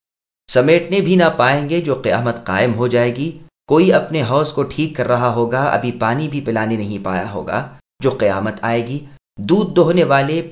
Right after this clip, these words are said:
پی بھی نہ سکیں گے کہ قیامت آ جائے گی، ہر ایک آپا دھاپی میں لگ جائے گا۔ پھر اللہ تعالیٰ اپنے نفس کریم کے شرک اور عبادت غیر سے پاکیزگی بیان فرماتے ہیں۔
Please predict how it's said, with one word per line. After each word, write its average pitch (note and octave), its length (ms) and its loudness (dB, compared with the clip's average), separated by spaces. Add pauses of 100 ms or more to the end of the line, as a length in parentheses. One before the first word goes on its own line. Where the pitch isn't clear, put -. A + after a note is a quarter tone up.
پی F#3+ 140 -2
بھی F#3 140 2
نہ F3+ 100 6
سکیں B2+ 380 -2
گے G2 160 -4 (380)
کہ B2+ 160 0
قیامت A#2+ 360 2 (100)
آ G#2+ 160 2
جائے A#2 240 2
گی، B2 360 -6 (320)
ہر C3+ 120 4 (120)
ایک D3+ 340 2
آپا A#2 300 0
دھاپی A2 380 -4
میں A2 140 0
لگ G2 220 -4
جائے D2+ 300 -6
گا۔ D2+ 60 -10 (680)
پھر C#3+ 120 0
اللہ F3+ 320 4
تعالیٰ E3+ 320 2
اپنے D#3 300 -2
نفس D3 260 -2 (100)
کریم C#3+ 340 0
کے D3 220 -6
شرک F3+ 460 -4
اور B2+ 200 0
عبادت A#2+ 600 0 (200)
غیر B2 240 2
سے A#2 160 -4
پاکیزگی G2+ 580 -4
بیان A2+ 280 2
فرماتے B2+ 440 -2
ہیں۔ C#3 220 -6